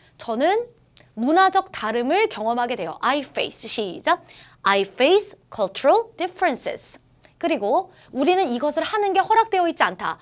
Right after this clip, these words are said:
We are not allowed to. 시작. We are not allowed to. 좋아요. 다음, 소통할 때가 어려울 때가 있다. Sometimes. 같이 읽어주세요. 시작. "Sometimes it is hard to communicate with." 누구랑 소통하기 어려울 때 있다.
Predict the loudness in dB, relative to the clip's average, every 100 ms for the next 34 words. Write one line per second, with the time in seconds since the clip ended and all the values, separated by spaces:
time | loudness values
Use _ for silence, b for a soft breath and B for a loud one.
0 | b -2 0 2 -2 -2 4 6 8 8
1 | 6 4 -2 -8 -4 -6 -6 -2 -2 -2
2 | B B _ -2 -2 -2 -4 -4 2 4
3 | 6 4 4 6 6 0 -8 -6 -4 -4
4 | -8 _ _ _ _ -20 _ _ -2 2
5 | 4 4 2 B B B -6 -2 2 2
6 | 2 2 2 2 -2 -4 -6 -4 -6 -8
7 | -2 -2 -2 -6 -12 -6 0 2 0 -2
8 | -6 -6 -6 -6 -6 -2 -2 B B B
9 | B -2 0 2 2 0 -4 -4 -2 -2
10 | 0 2 4 2 -4 -4 -2 0 0 -2
11 | 0 0 0 -2 -2 -6 -6 -4 0 2
12 | 2 0 -6 -6 -6 -6 -8 -10 -12 -18
13 | -18 -18 -18 -20